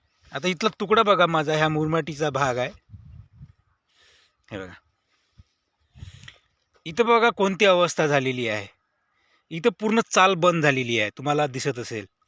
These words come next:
म्हणजे शेंड्यावर कोणतेच फुल दिसत नाही आहे. बघा, दिसत आहे का? कोणतेच फुल दिसत नाही आहे. आणि पूर्ण फुल घाट्यामध्ये रूपांतर झालेलं आहे. बघा,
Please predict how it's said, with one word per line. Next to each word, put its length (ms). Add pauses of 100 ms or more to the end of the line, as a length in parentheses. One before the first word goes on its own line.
(420)
म्हणजे 220
शेंड्यावर 440
कोणतेच 440
फुल 180
दिसत 320
नाही 160
आहे. 120 (760)
बघा, 160 (2750)
दिसत 280
आहे 140
का? 140 (220)
कोणतेच 440
फुल 140
दिसत 320
नाही 140
आहे. 120 (520)
आणि 240 (120)
पूर्ण 240 (340)
फुल 340
घाट्यामध्ये 500
रूपांतर 420
झालेलं 320
आहे. 120
बघा, 180